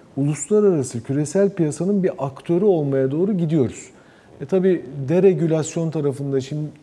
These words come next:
daha önceki ekonomi yönetimi tarafından getirilen regülasyonların bir kısmı daha düzeltilmeli zaman içerisinde. İşte hep konuşuyoruz swaplar, e, gibi veya hala ihracatçının yüzde kırk dövizi, tabii bu şu anda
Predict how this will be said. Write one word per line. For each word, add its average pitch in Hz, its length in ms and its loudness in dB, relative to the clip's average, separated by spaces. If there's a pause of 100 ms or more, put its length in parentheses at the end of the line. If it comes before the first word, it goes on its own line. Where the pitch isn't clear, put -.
(120)
daha 151 180 -2
önceki 143 340 -2
ekonomi 139 340 -4
yönetimi 135 340 -4
tarafından 135 440 -4
getirilen 135 440 -4
regülasyonların 135 760 -4
bir 143 80 -12
kısmı 143 340 -10
daha 135 300 0 (800)
düzeltilmeli 117 800 0 (140)
zaman 113 320 -4
içerisinde. 104 600 -8
İşte 120 200 -12
hep 123 220 -8
konuşuyoruz 117 460 -6
swaplar, 120 720 -6 (340)
e, 120 60 -16 (880)
gibi 110 300 0 (800)
veya 123 640 -2
hala 135 440 -2
ihracatçının 123 880 -2
yüzde 117 280 -2
kırk 127 240 -8
dövizi, 117 420 -2
tabii 117 280 -6
bu 123 180 -4 (180)
şu 123 80 -8
anda 120 360 -4